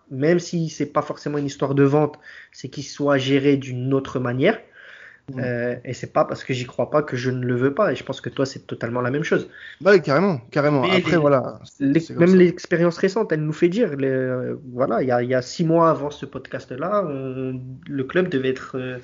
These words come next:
Speaker 1: euh, racheté par, euh, par Boudjelal, qui aujourd'hui est président de, du Hier Football Club. Donc,
Speaker 2: Ouais.
Speaker 1: euh, euh,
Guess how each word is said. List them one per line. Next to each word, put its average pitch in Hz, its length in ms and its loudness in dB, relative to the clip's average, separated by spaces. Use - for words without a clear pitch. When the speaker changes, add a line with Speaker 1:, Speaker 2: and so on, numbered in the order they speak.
Speaker 1:
euh, 120 200 -6
racheté 123 320 0
par, 123 340 -2
euh, 123 520 2
par 127 200 -2
Boudjelal, 156 480 4
qui 143 140 2
aujourd'hui 143 500 4
est 196 60 4
président 143 480 2
de, 139 320 0
du 131 300 -8
Hier 165 200 2
Football 156 320 -4
Club. 156 300 -2
Donc, 123 160 -16
Speaker 2:
Ouais. 127 160 -4
Speaker 1:
euh, - 1300 -20
euh, - 140 -18